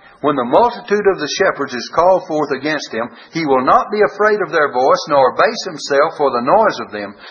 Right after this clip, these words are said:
So shall the Lord of hosts come down to fight for Mount Zion and for the hill thereof. He's going to come down and fight. And He's going to defend here's a wonderful verse. I'm not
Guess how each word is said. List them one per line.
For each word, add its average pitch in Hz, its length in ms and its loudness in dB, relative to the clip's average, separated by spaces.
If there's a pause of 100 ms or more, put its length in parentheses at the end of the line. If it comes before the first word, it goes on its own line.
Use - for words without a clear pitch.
(120)
So 196 160 2 (160)
shall 175 160 0
the 143 240 0
Lord 214 240 4
of - 20 -8
hosts 190 300 0
come 139 320 -2
down 190 320 0
to 131 80 -2
fight 226 480 0 (400)
for 143 240 4
Mount 208 320 0
Zion 175 520 0 (360)
and 123 160 -8
for 127 160 2
the 117 160 0
hill 175 320 0
thereof. 135 640 2
He's - 80 -20
going 113 160 -8
to 127 80 -6
come 127 160 -2
down 139 160 0
and 131 160 -12
fight. 175 400 -2 (1600)
And 131 120 -2
He's 151 240 -2
going 170 200 0
to 151 120 -2
defend 170 680 0 (960)
here's 196 280 2
a 120 100 -4
wonderful 127 460 -2
verse. 87 340 -8 (160)
I'm 113 180 -4
not 123 200 -2